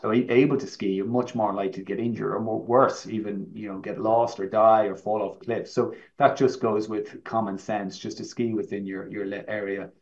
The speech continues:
of expertise. Also avoid hazardous conditions. So particularly if it's snowing or you're not a very good skier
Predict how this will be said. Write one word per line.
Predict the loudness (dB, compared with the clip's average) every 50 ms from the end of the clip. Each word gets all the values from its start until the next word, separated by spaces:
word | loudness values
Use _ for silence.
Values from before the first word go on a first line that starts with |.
| _ _ _ _ _ -2
of | 0 0 2 0 -2 -6 -6 -6
expertise. | -6 -6 -6 -8 -6 -6 -6 -2 0 0 0 0 -2 -6 -10 -16 _ _ _ _ _ _ _ _ _ _
Also | 6 6 6 6 6 6 6 6 6
avoid | 6 4 6 8 10 10 8 8
hazardous | 8 6 6 6 6 4 -2 -4 -4 -6 -6
conditions. | -6 0 4 6 4 4 4 -2 -4 -6 -6 -4
So | -4 -4 -2
particularly | -2 -2 -4 0 0 0 0 2 0 2 2
if | 0 -2 -4
it's | -8 -12 -12
snowing | -6 0 4 4 6 6 6 4 4 4 2 2
or | 0 0 -2 -2 -6 -16 _ _ -4
you're | -4 -2 0
not | 4 6 6 6 6
a | 6
very | 4 2 2 2 0
good | -2 -2 -6
skier | -6 -4 -2 0 2 4 4 4 4 2 -6